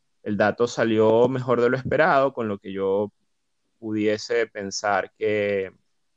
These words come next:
el dólar se iba a apreciar.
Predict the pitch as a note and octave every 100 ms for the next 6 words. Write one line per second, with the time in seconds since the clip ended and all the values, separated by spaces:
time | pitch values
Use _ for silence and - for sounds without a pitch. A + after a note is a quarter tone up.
0 | _ _ _ - G#2+ G2+ A2 B2 C3 A#2
1 | B2+ G2+ F#2+ F#2 F#2+ - G2+ F#2+ F#2+ G#2
2 | - - C#3+ G#2